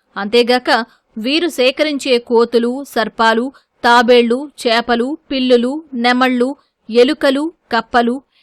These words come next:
ఇలా అనేక జాతులను మ్యూజియంలో భద్రపరిచి ప్రజలకు, ప్రత్యేకించి విద్యార్థులకు అవగాహన కల్పిస్తారు. జాతుల సంరక్షణ,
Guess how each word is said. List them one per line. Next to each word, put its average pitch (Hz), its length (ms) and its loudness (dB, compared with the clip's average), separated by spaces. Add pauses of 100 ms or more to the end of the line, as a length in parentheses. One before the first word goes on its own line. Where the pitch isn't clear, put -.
(180)
ఇలా 311 200 2
అనేక 269 440 -2
జాతులను 233 680 -2 (300)
మ్యూజియంలో 285 600 0
భద్రపరిచి 233 760 -4 (300)
ప్రజలకు, 320 600 0 (100)
ప్రత్యేకించి 269 640 -2
విద్యార్థులకు 233 920 -2 (300)
అవగాహన 240 460 -2
కల్పిస్తారు. 214 680 -6 (500)
జాతుల 240 460 0
సంరక్షణ, 226 680 -4